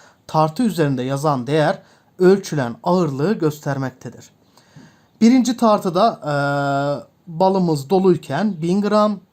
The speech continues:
ikincisinde biraz azalmış altı yüz gram şeklinde tartılar bana bilgiyi veriyor.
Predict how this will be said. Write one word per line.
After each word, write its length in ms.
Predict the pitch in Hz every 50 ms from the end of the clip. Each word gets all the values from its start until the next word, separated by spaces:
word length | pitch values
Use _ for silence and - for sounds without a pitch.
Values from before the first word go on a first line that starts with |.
| _ -
ikincisinde 680 | 202 - - - 208 185 170 - - 175 156 147 139 156
biraz 220 | 180 170 151 143
azalmış 440 | 151 139 156 147 135 175 233 226 - -
altı 280 | 202 208 202 202 -
yüz 140 | 170 151 127
gram 280 | 151 156 170 180 175 170
şeklinde 380 | - 139 120 - 120 120 -
tartılar 540 | - 190 190 175 151 - 135 131 127 127 127
bana 360 | 151 143 151 190 247 233 180
bilgiyi 380 | 214 196 151 135 160 214 262 226
veriyor. 300 | 160 127 123 95 73